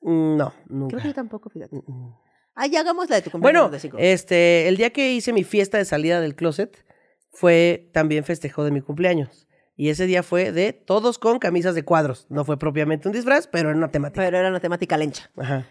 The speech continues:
Speaker 2: Eh, fue un problemón para encontrar en mi closet una
Speaker 1: <laughs>
Speaker 2: camisa de cuadros. Problema. Hasta los, los dibujé. Ahí, regla,
Speaker 1: <laughs>
Speaker 2: Sharpie,
Speaker 1: Un Sharpie,
Speaker 2: y
Speaker 1: ajá.
Speaker 2: vámonos. Este, ahora, eh, salón de fiestas.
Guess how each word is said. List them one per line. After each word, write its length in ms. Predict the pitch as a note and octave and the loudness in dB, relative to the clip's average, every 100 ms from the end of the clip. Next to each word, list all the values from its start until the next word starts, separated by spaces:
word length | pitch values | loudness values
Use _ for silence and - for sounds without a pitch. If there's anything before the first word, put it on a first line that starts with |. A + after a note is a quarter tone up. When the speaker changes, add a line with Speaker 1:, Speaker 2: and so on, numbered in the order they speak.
| - | -8
Speaker 2:
Eh, 100 | E3+ | -6
fue 140 | F3 A#3 | -4 -4
un 40 | |
problemón 400 | C4+ A3 F#3 G3 | -2 -2 -4 -4
para 220 | G3+ D#3+ | -4 -4
encontrar 400 | D3 E3 D3 E3+ | -4 -6 -4 -4
en 60 | F3+ | -4
mi 100 | E3+ | -4
closet 440 | D#3+ F#3+ F#3 F3+ F3 | -2 -2 0 0 0
una 500 | E3 E3 F3 F3+ F3 | 0 2 0 0 0
Speaker 1:
<laughs> 20 | |
Speaker 2:
camisa 480 | F#3 F3+ F3+ F3 D#3 | 0 0 0 0 0
de 140 | E3 | 0
cuadros. 640 | E3 - F#3 D#3+ E3+ - - - - _ _ - | -2 -2 0 0 -4 -12 -12 -12 -14 _ _ -6
Problema. 360 | B3 A3+ G#3+ F#3 | 0 2 2 2
Hasta 160 | - A#3+ | 4 4
los, 140 | A#3 A3 | 2 0
los 160 | A#3+ | -2
dibujé. 420 | A3+ A#3+ D4 C#4+ - | -4 -2 -2 -2 0
Ahí, 420 | F#3+ F#3+ A3 A#3+ A#3+ A#3 | 0 4 4 4 2 2
regla, 400 | B3+ C#4+ D4+ F#4+ C5+ - - - | 4 4 6 4 4 -2 -8 -8
Speaker 1:
<laughs> 400 | - C4+ - - | -6 -6 -6 2
Speaker 2:
Sharpie, 480 | D4 D4 - - | 4 4 4 4
Speaker 1:
Un 60 | A#3 | 6
Sharpie, 500 | G#3 A3 F#3 G3 F#3 | 6 4 4 4 6
Speaker 2:
y 40 | |
Speaker 1:
ajá. 120 | G#3+ D4+ | 6 6
Speaker 2:
vámonos. 240 | C#4+ F3 - - - - - - - | 4 2 -4 -14 -12 -12 -14 -20 -8
Este, 360 | G#3 G#3 A3+ - | -6 -4 -4 2
ahora, 460 | G#3+ G#3+ E3 - - | 4 6 4 -2 0
eh, 320 | G#3 G#3 G#3 | 4 6 4
salón 300 | G3 A3+ B3+ | 4 4 4
de 80 | D4+ | 2
fiestas. 600 | - E3 - - - _ | 2 -2 -4 -20 -20 _